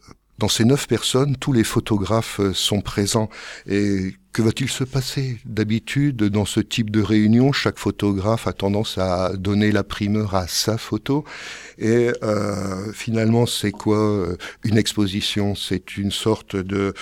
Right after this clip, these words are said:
euh, un compromis subtil, politique, délicat entre différentes individualités. Euh, et des susceptibilités. Rien de tel ne s'est passé ce jour-là. Euh, ces neuf personnes,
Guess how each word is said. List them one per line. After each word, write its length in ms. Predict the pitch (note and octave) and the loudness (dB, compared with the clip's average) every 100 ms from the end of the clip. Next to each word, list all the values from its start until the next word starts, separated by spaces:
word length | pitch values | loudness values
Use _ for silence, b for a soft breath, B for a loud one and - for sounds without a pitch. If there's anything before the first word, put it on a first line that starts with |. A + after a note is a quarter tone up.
| B B B B B | B B B B B
euh, 560 | G2+ G2 G2 F#2+ F2+ F#2 | -2 0 0 -2 -4 -4
un 140 | - A#2+ | -2 4
compromis 720 | B2 B2 - A#2 A#2 A2+ A#2+ | 4 4 6 6 8 6 4
subtil, 880 | - - C3+ - - A2+ A2+ A#2 - | 2 0 0 -2 -2 2 4 2 4
politique, 680 | B2+ B2 B2 - A2+ A2+ | 4 4 0 -2 -2 -2
délicat 600 | G2 A#2 B2 B2 A2+ G#2+ | 0 2 2 0 2 4
entre 380 | A2+ A2 - G2+ | 4 0 0 -2
différentes 540 | G2 G#2 - G#2 A2 G#2 | -2 -2 -2 0 -2 -2
individualités. 960 | F#2+ G#2 G#2+ F#2+ G#3 G2+ G2 - F2 B B B B B B B | -2 -2 -2 0 0 0 -2 -6 -10 B B B B B B B
Euh, 60 | F2 F#2 F2+ F2 - - - | -6 -4 -6 -8 -8 -10 -2
et 100 | B2 | 0
des 120 | G#2 | 0
susceptibilités. 1040 | - G2+ - - - G2+ G2+ G2+ - D#2+ - B B B | -2 -2 -4 -4 -4 -2 -2 -2 -2 -6 -8 B B B
Rien 360 | G2+ A2 D#3+ D#3 | 0 4 4 4
de 100 | C#3 | 2
tel 300 | - C#3 C#3 | 2 4 4
ne 80 | |
s'est 200 | A#2+ A#2 | 4 2
passé 440 | G#2+ G#2+ - G#2+ G2+ | 0 -2 -2 -2 -2
ce 200 | - G2+ | -2 -4
jour-là. 380 | F#2 F#2 F#2+ F2+ B B B - | -2 -2 -4 -8 B B B -10
Euh, 120 | G2+ - | -10 -4
ces 180 | - C3+ | 0 4
neuf 220 | C3 - | 2 2
personnes, 640 | C#3+ C3 - D#3 F3 C#3 | 0 0 4 4 4 0